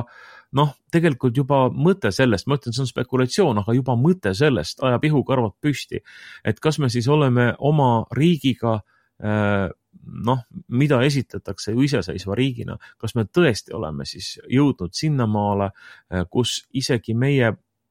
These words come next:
poliitiline süsteem pannakse paika või siis ütleme, see võimuliit pannakse paika, äh, kusagil välisriigis.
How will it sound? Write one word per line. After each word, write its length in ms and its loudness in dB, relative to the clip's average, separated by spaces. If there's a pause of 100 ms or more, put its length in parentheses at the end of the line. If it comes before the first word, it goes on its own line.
(180)
poliitiline 680 0
süsteem 640 0 (580)
pannakse 560 -2
paika 420 0
või 140 -4
siis 160 -4
ütleme, 340 -4
see 200 -4 (520)
võimuliit 800 2 (160)
pannakse 400 -2
paika, 540 -2 (440)
äh, 220 -2
kusagil 420 0
välisriigis. 920 0